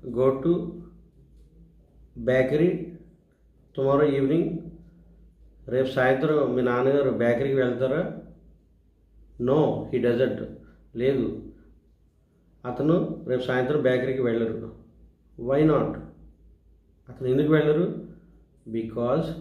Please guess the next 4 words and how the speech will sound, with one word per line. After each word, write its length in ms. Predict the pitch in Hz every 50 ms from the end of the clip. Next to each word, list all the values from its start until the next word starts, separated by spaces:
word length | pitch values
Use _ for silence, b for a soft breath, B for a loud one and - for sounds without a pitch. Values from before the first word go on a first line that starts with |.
| - - - - - - - - -
he 140 | - 135 139 139 135 120 - - -
doesn't 420 | 120 117 117 147 170 185 - - 135 117 113 113 120
like 280 | 127 139 170 165 165 - - - - - - - - - - _ - - _ _ _ _ _ _ _ _ _ _ _ _ - - - - - - - _ - -
కేక్స్ 360 | 131 123 110 - - -